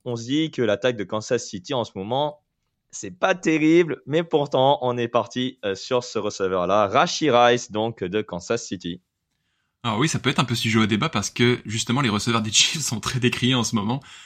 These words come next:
Speaker 2: On a un peu tendance à dire que Mahomes a du mal à produire justement parce qu'il manque de receveurs, mais s'il y en a un qui rentre pas dans cette catégorie, je trouve que c'est bien Rashee Rice. On a, on a un rookie ultra productif.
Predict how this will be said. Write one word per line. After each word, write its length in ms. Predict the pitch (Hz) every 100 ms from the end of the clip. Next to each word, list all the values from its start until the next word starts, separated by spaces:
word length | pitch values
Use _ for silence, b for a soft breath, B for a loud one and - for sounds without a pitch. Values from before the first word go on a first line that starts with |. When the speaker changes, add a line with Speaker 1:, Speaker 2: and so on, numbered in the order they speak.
| B B -
Speaker 2:
On 80 |
a 60 | 104
un 40 |
peu 100 | 104
tendance 240 | 120 113 113
à 80 | 110
dire 160 | -
que 180 | - 104
Mahomes 320 | 101 98 120 120
a 80 | 98
du 100 | 107
mal 140 | 107
à 40 |
produire 300 | - 104 110
justement 380 | 110 120 120 120
parce 160 | - -
qu'il 120 | 101
manque 160 | 117 117
de 80 |
receveurs, 460 | 101 101 107 131 160
mais 300 | 117 123 - -
s'il 200 | - 123
y 40 |
en 20 |
a 60 | 135
un 60 | 185
qui 120 | -
rentre 140 | 113
pas 80 | 113
dans 80 | 135
cette 140 | 113
catégorie, 260 | - 101 123
je 60 | -
trouve 100 | 135
que 60 |
c'est 80 | 110
bien 140 | 110
Rashee 240 | 107 101 110
Rice. 300 | 101 127 - B B B B B B -
On 220 | 107 120
a, 180 | 127 104
on 80 | 110
a 60 | 113
un 100 | 107
rookie 440 | 113 104 - - -
ultra 480 | 160 160 - 151 143
productif. 720 | 123 107 107 - 135 139